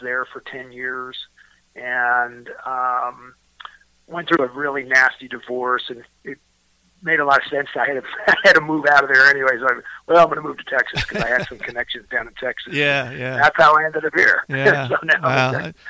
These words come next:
Speaker 2: That's a,
Speaker 1: But
Speaker 2: yeah, that's a long journey. <laughs> It,
Speaker 1: Yeah,
Speaker 2: it,
Speaker 1: yeah.
Speaker 2: it, it, when you, uh,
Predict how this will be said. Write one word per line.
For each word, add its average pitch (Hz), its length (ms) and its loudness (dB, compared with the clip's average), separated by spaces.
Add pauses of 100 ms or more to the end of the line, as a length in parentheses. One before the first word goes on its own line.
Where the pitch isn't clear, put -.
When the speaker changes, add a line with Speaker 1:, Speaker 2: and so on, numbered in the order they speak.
(140)
Speaker 2:
That's 147 200 -6
a, 147 60 -8
Speaker 1:
But - 100 -6
Speaker 2:
yeah, 151 220 2
that's 165 140 -4
a 131 80 -4
long 135 300 -4
journey. 131 360 -6 (160)
<laughs> - 20 -14 (720)
It, - 180 -8
Speaker 1:
Yeah, - 400 4
Speaker 2:
it, 196 180 -2
Speaker 1:
yeah. 180 260 0 (120)
Speaker 2:
it, - 220 -16
it, 170 160 -2
when 175 240 -2
you, 165 460 0
uh, 131 360 -2